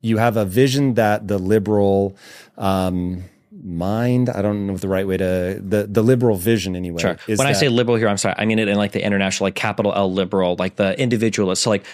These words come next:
Speaker 2: conservatives and liberals in the United States would both be, like, capital L liberals.
Speaker 1: Mm.
Speaker 2: They're for, like, individual rights, individual pursuit of, you know, what makes you happy and everything is what I mean, yeah.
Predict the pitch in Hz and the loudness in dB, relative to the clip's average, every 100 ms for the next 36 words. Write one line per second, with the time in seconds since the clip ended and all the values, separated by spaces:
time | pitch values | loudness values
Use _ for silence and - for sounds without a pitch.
0 | - 123 - 151 147 127 123 113 95 107 | -6 -2 0 2 2 2 2 0 2 2
1 | 104 95 101 95 92 90 - 92 - 92 | 2 0 0 0 0 -2 -4 -4 -2 -4
2 | 90 92 85 - 95 95 87 87 85 104 | -2 -2 -2 -2 -4 -2 -2 -2 -2 0
3 | 101 92 82 - - 92 87 82 80 104 | 0 0 -4 -4 -6 -6 -4 -2 0 0
4 | 95 120 113 110 104 110 98 95 95 95 | 0 0 0 2 2 2 2 2 0 -2
5 | 107 98 92 - 95 90 90 98 110 - | -4 -2 -2 0 0 -2 -6 -6 -4 0
6 | 98 90 87 85 - 107 98 87 90 87 | 0 2 2 0 -4 -2 0 0 -2 -2
7 | - 80 78 76 76 76 80 76 78 78 | -4 -6 -6 -6 -6 -8 -8 -10 -8 -10